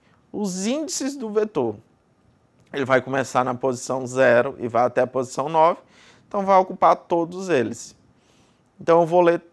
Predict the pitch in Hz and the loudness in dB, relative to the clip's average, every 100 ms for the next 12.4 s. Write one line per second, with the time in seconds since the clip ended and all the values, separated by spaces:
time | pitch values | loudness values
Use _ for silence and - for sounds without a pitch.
0 | _ _ - 220 214 233 - 254 208 - | _ _ 4 6 8 4 0 -6 -6 -6
1 | 190 - 156 185 - 220 214 214 226 233 | -8 -6 -6 -6 0 2 4 0 -6 -6
2 | 185 175 170 170 175 175 175 220 - 123 | -4 -4 -2 -4 -4 -6 -6 -4 -2 -4
3 | 120 _ _ _ _ _ _ _ _ _ | -6 _ _ _ _ _ _ _ _ _
4 | _ 170 175 185 180 143 143 143 143 - | _ -12 -10 -6 -6 -6 -4 -4 -4 -4
5 | 160 139 135 131 143 147 180 - - _ | -4 -2 -6 -10 -12 -10 -10 -10 -14 _
6 | _ _ _ _ _ _ _ _ _ _ | _ _ _ _ _ _ _ _ _ _
7 | 214 247 269 220 277 294 247 - 202 208 | -4 -2 -4 -2 -4 -4 -6 0 6 8
8 | 214 - - 202 202 226 311 330 262 202 | 8 4 2 2 8 8 8 0 -4 -6
9 | 240 240 202 208 214 220 - 208 208 202 | -4 -4 -2 0 0 -2 0 0 2 -2
10 | 185 190 196 220 208 160 117 - _ _ | -2 -6 -6 -2 0 0 -2 -8 _ _
11 | _ _ _ _ _ - 127 135 - 160 | _ _ _ _ _ -18 -8 -8 -6 -8
12 | 151 - 147 147 | -8 -4 -4 -4